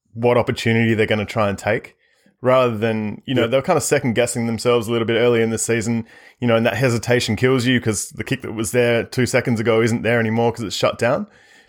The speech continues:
Speaker 1: But they were really decisive
Speaker 2: Yeah.
Speaker 1: with their ball movement, and I thought you just spoke about being comfortable, you know, they were gonna pick up the win, you know, five, ten minutes into the game. I reckon that had a lot to do with how they were playing. They maintained possession, and then you see them take up, take that kick,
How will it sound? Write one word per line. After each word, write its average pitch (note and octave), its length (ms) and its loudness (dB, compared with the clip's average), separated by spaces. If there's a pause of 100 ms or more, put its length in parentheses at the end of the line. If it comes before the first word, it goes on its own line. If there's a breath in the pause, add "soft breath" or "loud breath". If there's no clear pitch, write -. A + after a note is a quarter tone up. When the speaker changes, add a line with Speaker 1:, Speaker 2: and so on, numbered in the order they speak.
(100)
Speaker 1:
But C3 80 -6
they C#3+ 80 2
were D3 80 4
really F3+ 220 4
decisive A#2 560 -2
Speaker 2:
Yeah. - 40 -12
Speaker 1:
with G#2+ 100 -4
their G#2+ 120 0
ball A2 200 0
movement, C#3 440 -8
and B2+ 240 -2 (380 loud breath)
I - 80 -2
thought F3+ 320 2 (360)
you C3 140 -4
just C3 140 0
spoke B2+ 240 2
about A2 240 2
being G#2+ 160 0
comfortable, G2+ 680 -4 (120)
you - 100 -12
know, G2+ 200 -2
they G#2 140 2
were G2+ 80 0
gonna G2+ 160 -2
pick A2 200 -4
up - 120 0
the G#2 80 -2
win, G#2 400 -2 (360)
you G2+ 80 -8
know, F#2+ 100 -2
five, G2+ 300 0
ten G2+ 160 0
minutes G#2 240 -4
into G2+ 160 -4
the F#2+ 80 -6
game. G#2 340 -2 (340 loud breath)
I E3+ 40 0
reckon A3 160 2
that G3 120 2
had C3+ 120 2
a B2+ 40 2
lot B2 200 2
to A2+ 80 -10
do A2+ 260 0
with G#2+ 320 -4 (140)
how A2+ 280 0
they A2+ 80 2
were G#2+ 120 4
playing. A2+ 400 -4 (600 soft breath)
They C3 100 2
maintained D#3 480 0
possession, A#2+ 560 -2
and D3+ 120 -2
then G#3 100 0
you A#3+ 60 0
see D3+ 240 0
them A2 240 0
take C#3 300 -2
up, - 240 -4
take C3+ 180 0
that - 140 -2
kick, - 240 -8